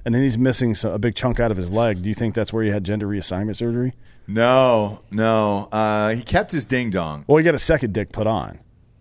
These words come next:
Speaker 1: No, that's what. So they, have you seen what they do to, to women when
Speaker 2: Yeah.
Speaker 1: they're making fake dicks? They, like, skin their arm or their leg
Speaker 2: Yeah,
Speaker 1: or
Speaker 2: and they
Speaker 1: some
Speaker 2: put
Speaker 1: shit?
Speaker 2: it on there, right?
Speaker 1: Yeah,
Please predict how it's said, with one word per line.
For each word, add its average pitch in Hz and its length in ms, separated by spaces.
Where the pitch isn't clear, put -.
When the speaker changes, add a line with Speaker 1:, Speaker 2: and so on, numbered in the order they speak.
Speaker 1:
No, 156 140
that's 175 240
what. 156 280
So 147 120
they, 156 360
have 143 180
you 170 80
seen 175 320
what 151 80
they 143 140
do 139 200
to, 127 260
to 117 120
women 120 300
when 117 100
Speaker 2:
Yeah. 101 140
Speaker 1:
they're 98 80
making 113 220
fake 113 240
dicks? 120 200
They, 113 80
like, 101 160
skin 120 360
their 113 140
arm 110 220
or 117 60
their 104 120
leg 98 80
Speaker 2:
Yeah, 151 160
Speaker 1:
or 98 40
Speaker 2:
and 95 80
they 101 60
Speaker 1:
some 120 100
Speaker 2:
put 127 160
Speaker 1:
shit? 113 80
Speaker 2:
it 113 40
on 117 200
there, 76 160
right? 80 120
Speaker 1:
Yeah, 71 180